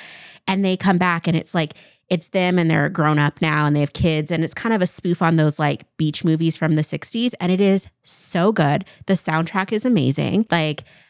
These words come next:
I, my little brother and I would watch that thing all the time in the, like, late eighties. And it is, it just brings joy.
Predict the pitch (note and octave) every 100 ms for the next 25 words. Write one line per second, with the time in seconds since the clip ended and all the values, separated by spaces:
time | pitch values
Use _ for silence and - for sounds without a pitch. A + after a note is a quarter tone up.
0 | _ - - - F#3+ F#3+ A#3+ G3+ F3 F3+
1 | E3 D#3 D#3 D3+ - F3 - D3+ - -
2 | D3 D#3 F#3+ G3 - D#3+ D#3 C3+ G#2 F#3
3 | - _ F3+ D#3+ D3 C#3 C3+ E3 D#3 D#3
4 | - C#3 C3 F#2+ F3+ - - E3+ E3 E3+
5 | E3 D#3+ - - G3 A#3+ - C#4+ C#4+ -
6 | E3+ C#3 C3